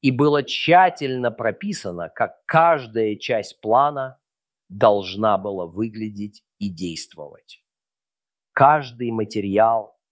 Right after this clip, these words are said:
каждое измерение, каждое наставление и ритуал соответствовали каждой части его плана Царства Божьего. Он был точным и критичным. Позвольте мне проиллюстрировать это для вас.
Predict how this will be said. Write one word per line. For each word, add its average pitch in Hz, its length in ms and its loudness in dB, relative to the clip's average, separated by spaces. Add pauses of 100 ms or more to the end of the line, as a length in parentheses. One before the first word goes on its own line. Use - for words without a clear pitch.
(120)
каждое 117 580 0
измерение, 107 920 -4
каждое 107 760 0
наставление 107 960 -4
и 101 260 -2
ритуал 120 760 2 (480)
соответствовали 117 1080 0
каждой 123 880 0
части 127 460 -2
его 104 200 -2
плана 120 560 0
Царства 101 640 -2
Божьего. 117 800 -4 (240)
Он 113 220 0
был 101 180 -2
точным 135 720 -4
и 123 160 -4
критичным. 107 1000 -6 (680)
Позвольте 131 500 0
мне 135 200 -2
проиллюстрировать 127 1080 -4
это 120 200 -6
для 110 220 0
вас. 87 420 -6